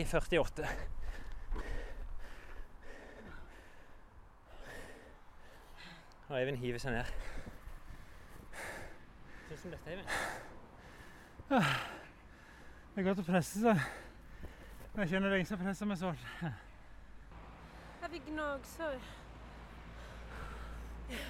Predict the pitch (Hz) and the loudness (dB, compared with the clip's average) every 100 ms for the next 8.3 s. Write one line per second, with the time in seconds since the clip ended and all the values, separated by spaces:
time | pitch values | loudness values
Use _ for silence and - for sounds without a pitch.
0 | - - - - - - - - - - | -6 -8 -8 -8 -8 -10 -12 -12 -12 -12
1 | - 392 330 - - - - - - - | -6 -6 -4 -6 -8 -10 -10 -12 -12 -12
2 | - - - - - - - - - - | -12 -12 -12 -12 -10 -10 -8 -8 -8 -10
3 | - - - - - - - - - - | -10 -10 -10 -10 -10 -10 -8 -8 -10 -10
4 | - - - - - - 180 - - - | -10 -12 -12 -12 -12 -10 -10 -10 -12 -12
5 | - - 156 170 170 160 170 151 139 156 | -12 -2 0 2 0 0 0 -2 -2 -2
6 | 139 127 123 147 143 147 - - - 143 | 0 -2 -4 -2 2 2 2 -4 -12 -6
7 | 135 - 139 151 135 147 135 131 123 123 | -6 -6 -4 0 0 0 2 4 4 0
8 | 123 123 117 | 0 0 0